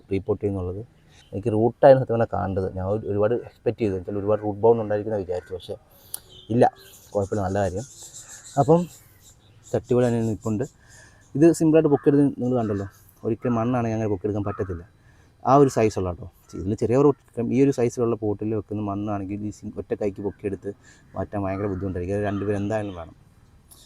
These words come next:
അപ്പോൾ നമുക്കിത് റീപോർട്ട് ചെയ്യുന്ന പരിപാടിയിലേക്ക് കടക്കാം.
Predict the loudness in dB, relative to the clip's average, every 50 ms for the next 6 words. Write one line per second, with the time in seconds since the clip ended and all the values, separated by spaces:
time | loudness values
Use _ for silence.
0 | -20 -20 _ _ _ -20 -20 -18 -16 -6 0 4 6 6 6 4 2 -6 -12 -8
1 | -6 -4 -2 0 0 2 0 0 0 0 0 0 0 -2 -2 -2 -2 -2 -2 -2
2 | -2 -4 -4 -6 -8 -12 -14 -14 -12 -12 -12 -14